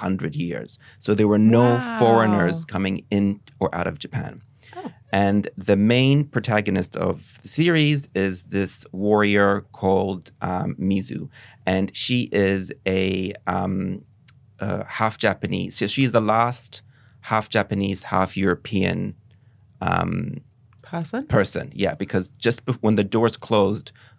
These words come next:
Speaker 1: her father was in Japan
Speaker 2: Mm.
Speaker 1: and had a relationship with her mother. So she is the blue-eyed samurai,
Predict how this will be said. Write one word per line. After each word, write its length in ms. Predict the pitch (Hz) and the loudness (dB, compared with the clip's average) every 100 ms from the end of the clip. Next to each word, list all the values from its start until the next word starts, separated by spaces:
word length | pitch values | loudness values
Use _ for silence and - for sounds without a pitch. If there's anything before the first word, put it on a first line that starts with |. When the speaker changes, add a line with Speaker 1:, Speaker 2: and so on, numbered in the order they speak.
| - | -4
Speaker 1:
her 160 | 101 | 0
father 420 | 98 - 92 92 92 | 0 0 0 0 0
was 180 | 95 | -2
in 80 | 95 | -4
Japan 560 | 90 214 220 90 92 175 | -4 -2 -2 -2 -2 -2
Speaker 2:
Mm. 60 | 165 | -2
Speaker 1:
and 240 | 92 160 - | -4 -6 -8
had 120 | 87 | -8
a 60 | |
relationship 380 | 92 98 90 85 | -6 -8 -10 -8
with 80 | 95 | -6
her 80 | 92 | -4
mother. 300 | 92 95 - | -2 -4 -6
So 280 | - 90 87 - | -2 -2 -2 -8
she 220 | - 113 | -6 0
is 120 | 113 104 | 2 2
the 100 | 101 | 0
blue-eyed 800 | 98 113 101 - 92 92 92 - _ | 2 4 4 2 2 0 -4 -14 _
samurai, 540 | - - 262 - - | -4 -2 -2 -4 -8